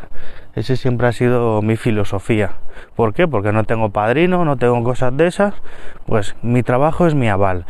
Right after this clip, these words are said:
Y lo que yo consiga va a ser lo que yo tenga en un futuro. Entonces, así tenga que barrer, así tenga que, yo qué sé, hace-, escribir un documento, pues lo voy a hacer lo mejor posible.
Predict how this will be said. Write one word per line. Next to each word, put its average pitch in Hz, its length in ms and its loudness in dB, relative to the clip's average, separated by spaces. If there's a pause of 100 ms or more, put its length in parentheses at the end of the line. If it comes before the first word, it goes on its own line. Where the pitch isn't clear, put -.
(260)
Y 113 80 2
lo 107 160 4
que 101 160 0
yo 131 500 2
consiga 151 640 2 (760)
va 113 80 2
a 110 40 -4
ser 123 200 0
lo 131 120 2
que 113 140 0
yo 113 120 2
tenga 120 280 0
en 117 100 2
un 120 100 0
futuro. 120 480 -2 (280)
Entonces, 110 560 0 (560)
así 147 320 -2
tenga 160 320 0
que 131 100 -2
barrer, 110 460 0
así 104 260 -2
tenga 123 300 0
que, 120 380 0 (720)
yo 110 180 2
qué 104 100 0
sé, 110 260 -4 (160)
hace-, 117 300 -2
escribir 120 420 2
un 123 160 0
documento, 117 760 0 (720)
pues 104 160 0
lo 104 160 2
voy 113 140 2
a 120 80 2
hacer 135 260 -2
lo 143 100 2
mejor 113 400 0
posible. 101 560 0